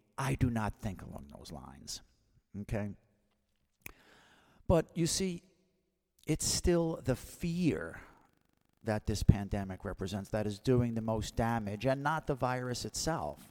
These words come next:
okay? This planet of ours has always had viruses and always will. Trying to fight it, if you ask me, is like trying to fight against the air. You know,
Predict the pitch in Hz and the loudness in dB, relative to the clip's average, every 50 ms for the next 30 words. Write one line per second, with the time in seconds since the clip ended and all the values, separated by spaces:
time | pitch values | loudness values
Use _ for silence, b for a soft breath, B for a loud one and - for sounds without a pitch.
0 | - 104 95 - 113 107 120 117 B B B B B B B B B 139 131 165 | -14 -12 -6 -4 -2 -2 -2 -4 B B B B B B B B B 4 8 8
1 | 196 - - - - - - 156 165 165 165 143 127 113 104 110 101 104 101 101 | 8 8 6 0 -2 -2 -2 -2 -2 -2 -2 -2 -2 0 2 2 2 2 2 0
2 | 101 98 - - _ _ _ _ _ _ _ _ _ _ - - 110 113 113 - | -2 -6 -10 -16 _ _ _ _ _ _ _ _ _ _ -10 -4 -2 0 0 0
3 | - - 135 127 131 147 147 135 - 139 117 113 101 95 107 98 101 104 104 104 | 2 2 4 4 6 4 2 2 2 2 0 0 2 2 2 2 2 2 -2 -2
4 | - - 113 104 - - 139 131 131 - 135 123 123 127 123 120 117 117 104 - | -2 -2 -4 -4 -4 -2 -2 -2 0 2 4 4 4 4 4 4 2 2 0 0
5 | 95 85 98 107 92 64 53 - - - - - - _ _ _ _ _ _ _ | 0 0 0 0 0 -2 -6 -10 -14 -18 -20 -20 -20 _ _ _ _ _ _ _
6 | _ _ _ _ _ _ _ _ _ - - - - 139 143 160 175 160 - - | _ _ _ _ _ _ _ _ _ -12 -6 -2 0 0 0 0 -2 0 0 -2
7 | 117 - - - 135 123 143 147 147 160 156 156 - - _ - _ _ _ _ | -2 -2 -2 0 0 2 2 2 2 2 0 0 -2 -10 _ -20 _ _ _ _
8 | _ _ _ _ _ _ _ _ _ _ _ - 120 - - 131 127 127 123 120 | _ _ _ _ _ _ _ _ _ _ _ -8 -6 -2 2 2 4 4 4 2
9 | - - - 127 123 120 123 127 131 131 - 135 131 117 113 123 120 120 117 - | 0 -4 -6 -4 -2 -2 -2 -2 -2 -4 -4 -4 -4 -4 -2 -2 -2 -4 -4 -6
10 | - - - - - 135 127 139 143 143 139 135 - - 131 - - - - 113 | -10 -16 -12 -8 -6 -4 -4 -4 -4 -6 -8 -8 -6 -6 -6 -4 -2 -2 -2 -2
11 | 131 131 127 117 - 120 117 117 113 - - - - - 113 - _ - 104 107 | 0 -4 -4 -4 -2 -4 -4 -4 -4 -8 -10 -10 -4 -4 -4 -4 _ -4 -2 -2
12 | 117 123 107 - 80 80 76 - - B B B B B B B 131 131 127 131 | -2 -2 -2 -4 -8 -10 -12 -14 -16 B B B B B B B 0 2 2 2